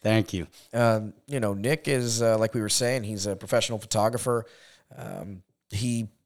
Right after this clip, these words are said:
Speaker 2: uh, grew up in East Hampton, so he's a local guy out here in the Hamptons of, uh, you know, the East End of Long Island, New York, for those
Speaker 1: What
Speaker 2: who are
Speaker 1: up?
Speaker 2: global. Um,
Speaker 1: <laughs>
Speaker 2: yeah. And, uh, he's on here to tell us all about his story and, and where he came from and what he's doing. And, uh,
Speaker 1: I wouldn't have
Speaker 2: you
Speaker 1: it,
Speaker 2: know.
Speaker 1: have a story if it wasn't for where I came from.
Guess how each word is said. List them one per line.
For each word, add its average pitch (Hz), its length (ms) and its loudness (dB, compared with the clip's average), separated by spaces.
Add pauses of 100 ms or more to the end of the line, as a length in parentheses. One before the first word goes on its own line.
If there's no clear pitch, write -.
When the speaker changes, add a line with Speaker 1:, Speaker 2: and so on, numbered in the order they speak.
(720)
Speaker 2:
uh, 69 200 -12
grew 117 280 -2
up 117 160 6
in 104 100 -2
East 107 200 -4
Hampton, 110 440 -4
so 98 220 0
he's 95 140 -2
a 98 60 -2
local 107 280 0
guy 101 280 4
out 101 120 4
here 101 160 -2
in 95 80 -2
the 92 60 -6
Hamptons 123 640 -2
of, 95 320 0
uh, 92 260 2 (320)
you 107 80 -12
know, 92 60 -8
the 90 140 -6
East 123 180 0
End 123 200 0
of 98 120 0
Long 110 260 6
Island, 127 360 4
New 98 100 -2
York, 151 600 2 (180)
for - 100 -18
those 95 140 -2
Speaker 1:
What 104 180 10
Speaker 2:
who 123 40 10
are 131 200 12
Speaker 1:
up? 131 80 6
Speaker 2:
global. 143 560 4 (720)
Um, 92 340 -6
Speaker 1:
<laughs> - 120 -16
Speaker 2:
yeah. 120 340 4 (420)
And, 139 240 0
uh, 143 120 8
he's 143 200 4
on 156 160 6
here 156 180 4
to - 20 0
tell 151 220 6
us 147 140 4
all 151 80 8
about 151 180 6
his 147 100 4
story 147 420 4
and, 139 220 0
and 127 140 -4
where 131 160 4
he 135 60 -2
came 143 220 0
from 156 260 2
and 131 100 0
what 131 120 4
he's 127 120 0
doing. 131 320 2
And, 135 240 0
uh, 139 280 6
Speaker 1:
I 113 100 8
wouldn't 131 280 8
have 143 200 10
Speaker 2:
you 139 60 6
Speaker 1:
it, 139 40 -4
Speaker 2:
know. 123 180 4
Speaker 1:
have 139 260 8
a 127 40 6
story 113 280 6
if 101 60 2
it 110 60 4
wasn't 107 300 6
for 107 80 2
where 107 180 8
I 98 60 4
came 117 260 0
from. 90 300 -4